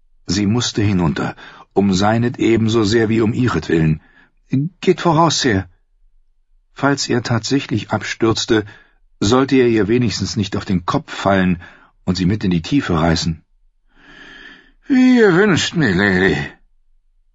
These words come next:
Er gab ihr einen feuchten Kuss, schwang unbeholfen die Beine über den Abgrund und suchte mit den Füßen nach einem Halt.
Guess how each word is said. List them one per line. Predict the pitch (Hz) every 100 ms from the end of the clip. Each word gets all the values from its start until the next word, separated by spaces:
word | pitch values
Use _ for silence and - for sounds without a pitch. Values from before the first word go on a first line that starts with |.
| _
Er | 87 80
gab | 98 107
ihr | 101
einen | 90 85
feuchten | - 101 95 - 92
Kuss, | - 127 - - _ _ _ _
schwang | - 95 98
unbeholfen | 113 117 104 101 104 98
die | 87
Beine | 76 82 101 110
über | 104
den | 104 107
Abgrund | - - 95 107 101 - _ _ _ -
und | 98 87
suchte | 98 120 104
mit | 92
den | 90 80
Füßen | - 107 104 101
nach | 87
einem | 92 90
Halt. | 78 65 - -